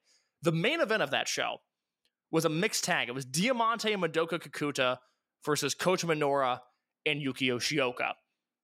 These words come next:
Think about where those guys ended up. Diamante, the big winner in this main event. Kakuta, Dreamgate champion. Yoshioka challenging for the Dreamgate championship.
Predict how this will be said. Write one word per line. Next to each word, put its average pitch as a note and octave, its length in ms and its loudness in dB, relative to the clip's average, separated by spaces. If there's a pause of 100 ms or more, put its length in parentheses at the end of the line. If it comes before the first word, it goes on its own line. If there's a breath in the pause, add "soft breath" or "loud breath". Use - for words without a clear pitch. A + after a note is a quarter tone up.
(160)
Think B3 180 2
about C#4 160 2
where A#3+ 100 2
those G#3+ 200 2
guys E3 260 0
ended C#3+ 180 0
up. A2+ 140 -6
Diamante, A3 460 0
the E3+ 80 -6
big E3+ 180 0
winner D#3+ 240 0
in D3 80 -2
this C#3 160 -6
main C3 160 0
event. A#2 260 -4 (340)
Kakuta, G#3+ 460 2
Dreamgate D#3+ 420 0
champion. C#3 440 -2
Yoshioka F3+ 500 0
challenging F#3 380 0
for D#3+ 120 -10
the D3 60 -6
Dreamgate C#3 340 -2
championship. D3+ 600 -2